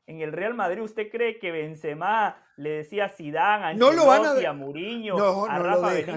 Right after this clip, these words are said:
Speaker 2: estoy de
Speaker 1: No,
Speaker 2: acuerdo.
Speaker 1: no, se puede
Speaker 2: Perfecto.
Speaker 1: calentar, se
Speaker 2: Entonces
Speaker 1: puede
Speaker 2: no
Speaker 1: enojar, pero no
Speaker 2: viene.
Speaker 1: decide. Yo nada más le digo lo siguiente.
Speaker 2: Entonces Mbappé
Speaker 1: Usted
Speaker 2: no
Speaker 1: trae
Speaker 2: viene si no lo dejan.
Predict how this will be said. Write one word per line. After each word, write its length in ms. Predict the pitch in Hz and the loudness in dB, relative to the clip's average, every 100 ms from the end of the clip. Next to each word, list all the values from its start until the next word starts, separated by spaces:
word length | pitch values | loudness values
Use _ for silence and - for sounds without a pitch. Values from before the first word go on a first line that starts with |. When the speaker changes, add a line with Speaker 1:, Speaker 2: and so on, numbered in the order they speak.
| - 165 | -6 -4
Speaker 2:
estoy 80 | |
de 60 | 175 | -4
Speaker 1:
No, 80 | 202 | -4
Speaker 2:
acuerdo. 600 | 247 233 208 131 147 - | -2 0 0 -2 -10 -12
Speaker 1:
no, 160 | 180 262 | -6 -4
se 120 | 247 185 - | -2 -2 -2
puede 140 | 277 | -4
Speaker 2:
Perfecto. 440 | - 339 453 - - | -4 -2 2 2 2
Speaker 1:
calentar, 580 | 294 254 175 277 320 320 | 4 4 4 2 2 2
se 60 | |
Speaker 2:
Entonces 260 | 269 302 285 | 0 -2 -2
Speaker 1:
puede 200 | - 311 | 0 0
Speaker 2:
no 80 | 294 | 0
Speaker 1:
enojar, 220 | 294 330 330 | -2 -4 -4
pero 80 | 262 | -4
no 60 | |
Speaker 2:
viene. 180 | 220 240 | -4 -6
Speaker 1:
decide. 360 | 233 247 247 240 | -10 -12 -14 -10
Yo 80 | 269 | -8
nada 140 | 294 | -6
más 80 | 294 | -4
le 80 | 269 | -4
digo 200 | 277 269 | -2 -2
lo 80 | 240 | -2
siguiente. 280 | 226 226 285 | -6 -6 -6
Speaker 2:
Entonces 300 | 285 294 285 | -6 -8 -4
Mbappé 340 | 269 269 285 | -4 -2 -4
Speaker 1:
Usted 140 | 285 277 | -2 -2
Speaker 2:
no 60 | |
Speaker 1:
trae 220 | 285 262 262 | 0 0 0
Speaker 2:
viene 140 | 262 | -4
si 160 | - 208 | -8 -10
no 100 | 208 | -8
lo 140 | 190 | -8
dejan. 600 | 175 147 - 135 117 | -8 -10 -14 -16 -18